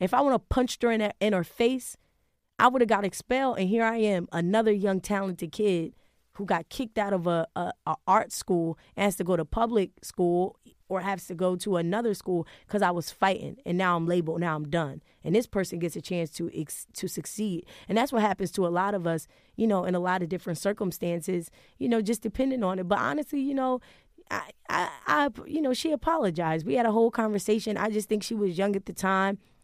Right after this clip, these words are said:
You know, I don't like making excuses. So I'm not gonna make excuses for why she did what she did. I didn't really take it too in depth. It didn't stop me then, and it didn't really mean anything to me now. The reason why I chose to share it was really for the response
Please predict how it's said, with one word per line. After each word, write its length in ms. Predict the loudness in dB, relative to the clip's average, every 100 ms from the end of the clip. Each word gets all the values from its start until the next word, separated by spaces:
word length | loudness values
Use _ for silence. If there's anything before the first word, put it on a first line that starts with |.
| _
You 100 | 2
know, 120 | 2
I 120 | 4 4
don't 140 | 4
like 160 | 4 2
making 300 | 0 0 -2
excuses. 640 | -4 -4 -4 -4 -8 -12 -16 _
So 140 | 0
I'm 100 | 2
not 140 | 4 4
gonna 140 | 2
make 180 | 0 -2
excuses 540 | -4 -2 -2 -2 -4
for 80 | -4
why 200 | -2 -2
she 140 | -4
did 120 | -4 -4
what 140 | -4
she 120 | -6
did. 260 | -2 -2 -2 -8 -10
I 140 | 0 4
didn't 160 | 4
really 180 | 4 2
take 240 | 2 -2 -2
it 120 | -6
too 300 | -6 -6 -8 _
in 160 | -2 0
depth. 260 | 0 0 2
It 120 | 4
didn't 180 | 4 2
stop 300 | 2 2 4
me 140 | 0
then, 300 | 2 2 0 -2 -16 _
and 120 | -2
it 120 | 0 0
didn't 260 | 0 0
really 180 | 2 2
mean 220 | 2 2
anything 380 | 0 0 2 0
to 100 | 2
me 120 | 0
now. 260 | 2 2 2
The 140 | -4
reason 260 | -2 0 2
why 160 | 2 0
I 60 |
chose 260 | 0 0 0
to 80 | -2
share 360 | -2 2 2
it 100 | 0 -6 -20 -2
was 160 | -2 0
really 240 | 0 0
for 160 | 0 -2
the 80 |
response 640 | 0 -2 0 0 0 -4